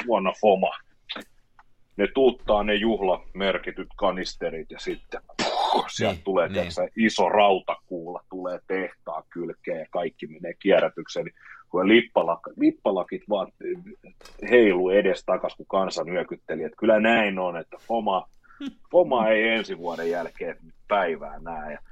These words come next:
Speaker 1: kyllähän ne edelleen porskuttaa. Uutta kamaa ei tule markkinoille, mutta samat vanhat tutut turvalliset, niin ne on kyllä siellä. Ja ei, ei, kaikki nämä huut on hävinneet jonnekin.
Speaker 2: Ei muuten pidä paikkaansa.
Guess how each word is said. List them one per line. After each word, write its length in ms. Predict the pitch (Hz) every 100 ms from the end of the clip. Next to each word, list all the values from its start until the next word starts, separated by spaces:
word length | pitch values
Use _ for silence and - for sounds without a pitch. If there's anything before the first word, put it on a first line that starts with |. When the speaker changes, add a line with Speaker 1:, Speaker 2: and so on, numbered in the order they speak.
| - - - -
Speaker 1:
kyllähän 180 | 226 131
ne 60 |
edelleen 360 | 196 170 131 131
porskuttaa. 600 | 143 139 - 92 - 92 92 113
Uutta 380 | 123 202 214 -
kamaa 380 | 113 98 98 104
ei 80 |
tule 200 | 101 98 107
markkinoille, 540 | 107 - 92 90 95
mutta 140 | 104 -
samat 220 | 113 -
vanhat 280 | 180 151 123 -
tutut 260 | 135 110 -
turvalliset, 560 | 107 95 78 - 85 -
niin 120 | 101
ne 140 | -
on 60 | 78 -
kyllä 140 | 120
siellä. 380 | - 113 85 78
Ja 140 | 73 80
ei, 140 | 87 85 -
ei, 160 | 98 - _ _ _
kaikki 280 | 120 127 -
nämä 160 | 85 82
huut 300 | 92 76 76
on 80 |
hävinneet 420 | 78 73 64 - -
jonnekin. 160 | 180
Speaker 2:
Ei 60 | 135
muuten 280 | 95 90 82
pidä 200 | 120 131
paikkaansa. 760 | - 190 - - 64 - -